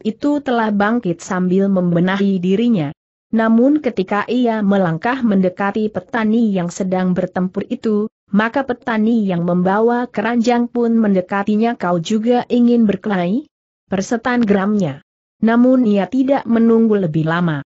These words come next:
Tiba-tiba saja ia sekali mengayunkan senjatanya mengarah ke kepala petani itu.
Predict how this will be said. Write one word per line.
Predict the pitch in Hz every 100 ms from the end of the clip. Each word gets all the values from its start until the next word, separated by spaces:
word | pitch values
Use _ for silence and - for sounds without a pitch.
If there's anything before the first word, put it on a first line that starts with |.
| _ _
Tiba-tiba | - 233 226 226 233 214 214
saja | 240 247 247 247 269
ia | 240 254 240
sekali | - - 180 185 220
mengayunkan | 269 214 208 214 226 226 220 226
senjatanya | - 190 190 180 190 202 208 220
mengarah | 214 196 160 160
ke | - -
kepala | 180 147 147 156
petani | 180 220 214 208 202
itu. | 202 - 147